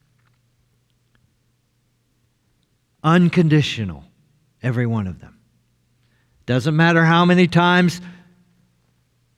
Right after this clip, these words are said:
despots and dictators and tyrants have tried to get rid of this book, God always manages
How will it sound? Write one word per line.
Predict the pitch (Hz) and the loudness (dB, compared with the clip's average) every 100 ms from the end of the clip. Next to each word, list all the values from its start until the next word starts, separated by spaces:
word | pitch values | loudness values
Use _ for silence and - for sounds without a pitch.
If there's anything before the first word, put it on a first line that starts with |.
| _ _ - | _ _ -4
despots | 143 151 - - 156 - | 0 0 -2 -6 -6 -6
and | 107 104 110 | -10 -10 -2
dictators | 160 165 - 156 143 139 143 135 - | -2 -2 -4 0 0 0 -2 -4 -6
and | 107 95 - - - _ _ _ _ _ | -8 -10 -16 -20 -20 _ _ _ _ _
tyrants | - 190 175 170 160 160 - - - - _ _ _ _ _ | -6 -2 2 2 2 0 -6 -16 -18 -20 _ _ _ _ _
have | 127 | -10
tried | - 160 160 160 143 | -6 -2 0 0 0
to | 139 | 0
get | 151 143 | 0 2
rid | 156 | 2
of | 151 135 | 4 2
this | 147 - | 0 -2
book, | 135 139 - - - - _ _ _ _ _ _ _ _ _ _ _ _ _ _ _ _ _ | -6 -6 -8 -20 -20 -20 _ _ _ _ _ _ _ _ _ _ _ _ _ _ _ _ _
God | 123 131 139 | -2 0 0
always | 135 139 110 | 0 -2 -4
manages | 127 113 104 78 82 - - | -4 -4 -6 -10 -16 -16 -20